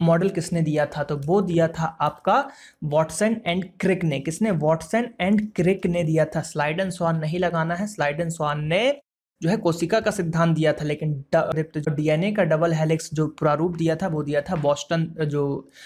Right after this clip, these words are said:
वाटसन होता है, वाटसन तथा क्रिक। अंतःप्रदीप्त जालक की खोज किसने की थी? तो अंतःप्रदीप्त जो जालक है इसकी खोज की थी,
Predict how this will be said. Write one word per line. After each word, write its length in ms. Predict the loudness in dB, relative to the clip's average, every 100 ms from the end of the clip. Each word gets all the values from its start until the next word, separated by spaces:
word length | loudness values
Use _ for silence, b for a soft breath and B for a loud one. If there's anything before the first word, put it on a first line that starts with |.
| B B
वाटसन 340 | 0 2 2
होता 240 | 2 2 0
है, 120 | 0
वाटसन 400 | 2 0 0 -2
तथा 460 | -2 0 -2 -4 _ 0
क्रिक। 320 | 0 0 -6 -20 _ _ _ b b b 0
अंतःप्रदीप्त 800 | 0 2 2 2 2 2 0 0
जालक 520 | 0 2 0 0 -2
की 80 | -8
खोज 280 | -6 -4 -2
किसने 320 | -4 -2 -2
की 200 | -2 -2
थी? 60 | -4
तो 100 | -4
अंतःप्रदीप्त 720 | -2 0 0 0 0 0 -2
जो 160 | -4 -2
जालक 360 | 0 2 0
है 120 | -4
इसकी 280 | -8 -8 -8
खोज 380 | -8 0 2 2
की 240 | 0 -2
थी, 380 | 2 2 2 -4